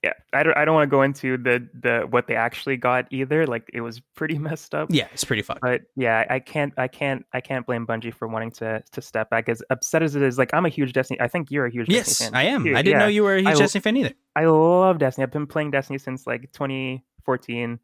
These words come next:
Speaker 2: Yep.
Speaker 1: like, the original
Speaker 2: Me
Speaker 1: one.
Speaker 2: too.
Speaker 1: T-, Destiny two, fantastic. Love the games. Uh, love Bungie. Love the people who work on the game. So it's, it sucks to see this because I love hearing about the game from them. What's
Speaker 2: I
Speaker 1: next?
Speaker 2: love the
Speaker 1: Please tell me
Speaker 2: twelps.
Speaker 1: more.
Speaker 2: I love,
Speaker 1: Yes, me
Speaker 2: I, I
Speaker 1: too.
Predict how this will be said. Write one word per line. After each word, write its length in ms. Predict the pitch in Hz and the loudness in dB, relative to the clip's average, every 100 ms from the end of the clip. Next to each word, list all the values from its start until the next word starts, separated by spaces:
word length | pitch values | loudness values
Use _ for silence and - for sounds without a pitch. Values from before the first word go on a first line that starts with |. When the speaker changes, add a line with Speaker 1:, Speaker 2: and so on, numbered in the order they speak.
| _ | _
Speaker 2:
Yep. 140 | 107 - | -6 -4
Speaker 1:
like, 140 | 120 | -4
the 100 | 120 | 0
original 360 | 113 117 120 117 | 0 0 0 0
Speaker 2:
Me 40 | 117 | 2
Speaker 1:
one. 100 | 117 | 0
Speaker 2:
too. 100 | 113 | 0
Speaker 1:
T-, 60 | - - - | -8 -16 -4
Destiny 300 | 123 - 120 | -4 -2 -6
two, 220 | - 117 | -2 -2
fantastic. 760 | - 113 117 113 113 - 113 _ _ _ - | -2 -6 -4 -4 -4 -10 -16 _ _ _ -2
Love 180 | 147 131 | 0 2
the 80 | 117 | 0
games. 420 | 110 110 113 - - | -2 -4 -8 -8 -2
Uh, 180 | 117 113 | 0 2
love 160 | 131 | 0
Bungie. 360 | 120 110 110 113 | 0 -4 -4 -6
Love 300 | 110 110 - | -4 -4 -6
the 80 | 113 | -10
people 200 | 123 117 | -8 -2
who 80 | 127 | 0
work 180 | 147 | 2
on 140 | 120 113 | 0 -2
the 40 | |
game. 240 | 117 113 113 | -4 -8 -6
So 200 | 120 117 123 | -4 -4 -4
it's, 140 | - | -6
it 140 | 139 - | -6 -2
sucks 320 | 180 170 - | -2 -2 -6
to 100 | 143 | -8
see 220 | - 156 | -4 -2
this 260 | 135 135 - | 0 -2 -4
because 300 | 135 127 120 | -6 -2 0
I 60 | |
love 220 | 127 139 | 0 0
hearing 360 | - 320 349 269 | -2 -4 -2 0
about 260 | 147 131 - | 2 0 -2
the 80 | |
game 220 | 135 139 143 | -4 -4 -4
from 180 | 143 | -4
them. 280 | 139 143 143 - _ _ | 0 0 -2 -8 _ _
What's 260 | 196 190 - | -2 -2 0
Speaker 2:
I 140 | 127 | 2
Speaker 1:
next? 100 | 175 | 4
Speaker 2:
love 400 | 170 170 233 262 | 4 4 2 2
the 80 | 202 | 0
Speaker 1:
Please 200 | - 170 107 | 2 2 4
tell 80 | 240 220 | 4 4
me 100 | 208 | 4
Speaker 2:
twelps. 60 | 208 | 2
Speaker 1:
more. 360 | 262 233 214 139 | 0 0 -2 0
Speaker 2:
I 140 | 160 | 2
love, 280 | 160 202 190 | 4 4 4
Speaker 1:
Yes, 80 | 147 | 2
me 60 | |
Speaker 2:
I, 120 | 135 | 2
I 40 | |
Speaker 1:
too. 60 | 156 | 2